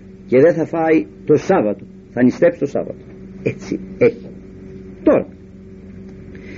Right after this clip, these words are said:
στις πέντε Κυριακές αυτές των νηστείων έχει διάφορα διδάγματα. Στην πρώτη Κυριακή ομιλεί περί Ορθοδοξίας. Δεν είναι αρκετό ο άνθρωπος να πιστεύει,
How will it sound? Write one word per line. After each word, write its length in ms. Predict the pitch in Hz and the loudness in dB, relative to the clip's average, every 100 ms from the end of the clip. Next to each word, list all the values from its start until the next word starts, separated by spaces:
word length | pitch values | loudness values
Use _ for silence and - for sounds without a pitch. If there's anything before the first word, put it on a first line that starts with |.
| - 190 - 190 - - | -16 -16 -16 -14 -14 -14
στις 320 | - - 185 - | -8 -4 -4 -4
πέντε 300 | 311 359 359 | -4 -2 -4
Κυριακές 640 | - 277 247 233 233 220 226 | -4 -4 -2 -2 0 -2 -4
αυτές 340 | 202 208 196 | -4 -4 -2
των 140 | 196 | -2
νηστείων 500 | 185 165 202 208 277 - - - | -2 0 0 2 0 -4 -12 -4
έχει 320 | 143 - 247 | -2 0 -2
διάφορα 680 | 175 190 220 226 208 208 - | 0 2 0 0 0 0 -2
διδάγματα. 760 | 127 151 196 139 82 78 - - - - - - | 4 4 4 0 -4 -10 -12 -18 -20 -20 -20 -20
Στην 280 | - 185 160 | -10 -4 2
πρώτη 320 | 220 247 233 | 2 2 -2
Κυριακή 640 | 240 226 226 - 233 240 - | 0 2 2 0 -4 -6 -2
ομιλεί 400 | 196 220 220 233 | -2 0 0 0
περί 280 | 233 233 233 | 2 4 4
Ορθοδοξίας. 840 | 220 202 220 214 - 170 - - - - - - - - - | 2 2 0 0 0 0 0 -8 -20 -20 -20 -20 -20 -20 -8
Δεν 240 | - 180 285 | 0 2 4
είναι 220 | 359 370 359 | 2 2 2
αρκετό 360 | 330 320 294 302 | 0 -2 0 2
ο 280 | 269 262 254 247 | 4 4 2 0
άνθρωπος 520 | 247 220 220 214 202 | 0 2 2 4 2
να 180 | 202 190 | 2 0
πιστεύει, 580 | 160 - - 160 98 | -2 -2 2 2 0